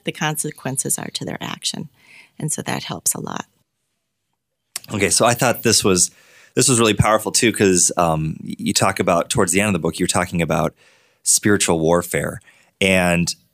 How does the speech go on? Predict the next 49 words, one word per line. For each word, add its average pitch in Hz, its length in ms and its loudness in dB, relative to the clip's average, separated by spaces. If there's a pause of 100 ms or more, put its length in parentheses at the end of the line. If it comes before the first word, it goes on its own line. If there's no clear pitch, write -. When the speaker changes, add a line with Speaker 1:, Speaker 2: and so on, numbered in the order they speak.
(120)
Speaker 2:
you - 120 0
talk 127 100 4
about, 107 240 4
there's 123 220 4
kind 262 180 0
of 208 80 -2
two - 140 4
different 165 280 2
sides, 92 640 2
two - 140 2
sides 165 260 4
of 113 60 -2
the 117 40 0
coin. 92 440 0
I 170 160 2
think - 260 -4
I'm 147 200 2
on 131 180 0
the 120 60 4
side 107 320 4
where 101 380 4 (560)
it's 120 220 2
more 117 260 6
of 98 340 4
a 107 80 2
caricature. 113 1200 4 (880)
I 113 220 2
don't 110 500 2
necessarily 107 720 4
always 98 360 6
think, 95 300 0
"Oh, 107 180 4
that 98 140 0
doesn't 85 240 -4
really 82 200 -2
happen." 85 500 0
And 117 100 2
then, 120 180 0
you 117 100 2
know, 107 100 4
the, 107 140 2
you 110 100 2
say 104 220 4
that 95 100 -2
there's 101 240 2
a 104 60 0
side 90 600 2
where 90 580 2 (500)
ev-, 101 260 0